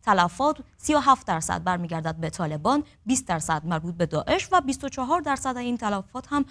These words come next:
عامل دولت بودند که چهارده درصد رو نیروهای افغان و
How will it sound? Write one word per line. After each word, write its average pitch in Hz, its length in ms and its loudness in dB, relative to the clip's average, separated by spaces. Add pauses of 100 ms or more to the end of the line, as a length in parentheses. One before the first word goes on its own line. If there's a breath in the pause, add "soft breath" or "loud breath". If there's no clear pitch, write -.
(220 loud breath)
عامل 254 460 2 (440)
دولت 185 360 0
بودند - 220 -14 (320 loud breath)
که 226 100 0
چهارده 220 460 6
درصد 175 400 -2
رو 170 80 -6
نیروهای 165 500 -2
افغان 269 580 2
و 226 220 8